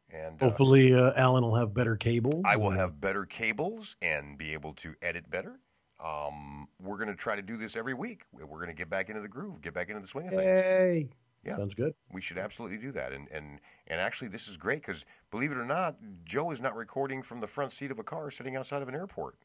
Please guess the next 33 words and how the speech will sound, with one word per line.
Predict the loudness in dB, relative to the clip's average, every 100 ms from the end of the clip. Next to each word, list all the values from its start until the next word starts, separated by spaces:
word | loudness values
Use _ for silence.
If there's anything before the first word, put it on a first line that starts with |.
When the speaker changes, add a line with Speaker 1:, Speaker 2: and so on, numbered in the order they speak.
| _
Speaker 1:
So | -14 -4
that's, | 4 6 8
uh, | 4 0 _ _ _ 0 0
Speaker 2:
<laughs> | _ -10
Speaker 1:
we, | 2 2
we | 2 -2
have | -2 -2
that. | -4 -4
We | -8
still | -6 -6
have | -8 -8
that. | -10 -10
That's | -12 -10
right. | -12 -14 _ _
Speaker 2:
Yep. | -20 _ _ -10
I |
remember | -6 -4 -2 -2
that, | -4 -10 _ _
that | -10 -8
day. | -10 -12 _ -12
Where | 0 6
are | 6
you? | 6 2 -4 -8 _ 2
Speaker 1:
More, | 4
more | 6 8
Speaker 2:
Oh, | 8
Speaker 1:
than | 8
Speaker 2:
my |
Speaker 1:
one | 8
Speaker 2:
flight's | 8 6
Speaker 1:
time, | 2
I'm | -2
sure. | -4 -10